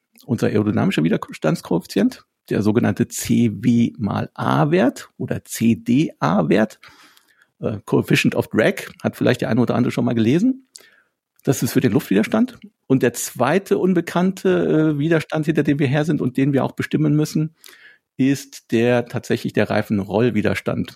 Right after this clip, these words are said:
der C R R. Und was kann uns jetzt draußen sozusagen noch dazwischen kommen? Das ist sozusagen der Wind.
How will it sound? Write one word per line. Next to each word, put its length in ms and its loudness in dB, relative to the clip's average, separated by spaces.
der 120 -2
C 280 2
R 180 0
R. 320 0
Und 760 0
was 180 -2
kann 200 -2
uns 180 -2
jetzt 260 -2
draußen 460 0
sozusagen 800 0
noch 240 2
dazwischen 480 0
kommen? 560 0
Das 340 0
ist 200 -2
sozusagen 440 0
der 120 4
Wind. 260 0